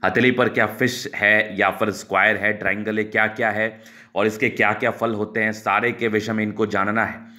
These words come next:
और आगे की ज़िंदगी के विषय में महत्वपूर्ण रूप से जानना है और ज़िंदगी ये किस तरीके से बिताएंगे, कितने धनी बन पाएंगे और पॉलिटिक्स के क्या योग हैं। चूँकि इनको पॉलिटिक्स में काफ़ी इंटरेस्ट है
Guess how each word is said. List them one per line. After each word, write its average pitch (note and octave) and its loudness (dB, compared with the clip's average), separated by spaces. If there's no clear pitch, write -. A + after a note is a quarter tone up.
और F#2 4
आगे G#2+ 2
की A2 -4
ज़िंदगी A2+ -2
के A2 2
विषय A2 0
में B2 2
महत्वपूर्ण A#2+ 0
रूप A2 2
से A2+ 0
जानना G#2 2
है - -10
और G2+ 4
ज़िंदगी A2+ 2
ये A#2+ 6
किस A#2 0
तरीके A2+ 2
से A2+ 0
बिताएंगे, A2 2
कितने A2 -2
धनी A2 0
बन A2 2
पाएंगे A2 4
और - 0
पॉलिटिक्स A#2 2
के B2+ -2
क्या G#2 0
योग F2 -6
हैं। - -20
चूँकि - 2
इनको A#2 4
पॉलिटिक्स G#2+ 0
में A#2+ 0
काफ़ी G#2+ 0
इंटरेस्ट G#2 -2
है - -8